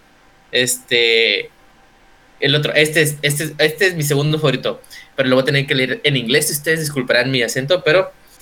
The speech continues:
dice, "Don't believe Bill Gates of hell". <laughs>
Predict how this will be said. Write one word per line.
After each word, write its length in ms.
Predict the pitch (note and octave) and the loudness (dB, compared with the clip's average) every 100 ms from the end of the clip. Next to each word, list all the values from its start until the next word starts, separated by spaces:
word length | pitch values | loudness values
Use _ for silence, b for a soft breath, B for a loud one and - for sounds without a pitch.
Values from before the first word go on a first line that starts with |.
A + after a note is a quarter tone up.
| B | B
dice, 180 | - D3 | -2 0
"Don't 240 | D3+ G3+ G#3+ | 2 2 2
believe 320 | G#3 B3 - - - _ _ - | 2 0 -2 -16 -20 _ _ -8
Bill 260 | C#3 G#3 G#3+ | 0 2 4
Gates 340 | G#3+ C#4 - | 4 2 0
of 220 | D#3+ D#3+ - - | 0 0 -2 0
hell". 280 | D#3+ C#3 | 2 2
<laughs> 40 | A2+ | 0